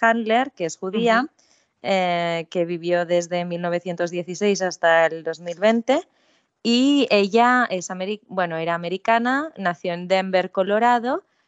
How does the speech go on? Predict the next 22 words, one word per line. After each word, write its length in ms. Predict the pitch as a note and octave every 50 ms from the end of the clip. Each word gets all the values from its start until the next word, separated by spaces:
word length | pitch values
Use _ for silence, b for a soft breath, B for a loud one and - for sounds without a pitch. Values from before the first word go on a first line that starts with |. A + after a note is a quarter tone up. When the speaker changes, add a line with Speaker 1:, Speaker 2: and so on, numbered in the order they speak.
| _ _ _ _ _ _
Speaker 1:
y 360 | - A3+ A3+ A3+ A3+ A#3 A#3+
era 240 | A3 G3+ G#3 G3+ G3
hija 340 | G3 G#3 G3+ - - A#3 A3
de 140 | G#3 G3+ G3
una 180 | F#3+ G3 F#3+
familia 760 | F3+ - G3+ F#3 F#3 F#3 F#3 F3+ E3+ F#3+ G3 G3+ G#3 G3+ G3
de 220 | F#3+ F#3 F#3 F3+ F3+
inmigrantes 1000 | F3+ F3+ F3 E3+ D#3+ F3 E3+ F3 F3 F3 F3+ F3 - F#3 F#3 F#3 F3+ F3+ F3 -
judíos 360 | - F#3+ F#3 F#3 F3+ F3 -
polacos, 680 | - F#3+ F#3+ G3+ G#3 G#3+ G#3 - - G#3 A3 A#3 -
que 100 | - -
se 100 | - -
ve 120 | E3+ E3 D#3
que 100 | - E3+
tenía 380 | - F3 F3 F3 F3 E3+ E3+
como 220 | - E3+ F3 E3+ E3
diez 220 | D#3+ E3 E3+ -
hermanos, 520 | F3+ E3+ - F#3+ G3+ G#3 G#3 G3+ G3+ - F#3
una 140 | F3 E3
familia 380 | - - F3 E3+ E3 E3 E3 E3
muy 140 | E3 E3 E3
numerosa. 600 | F3 E3+ F3 G3+ G#3 G#3+ G#3+ - - A3+ C4 D4+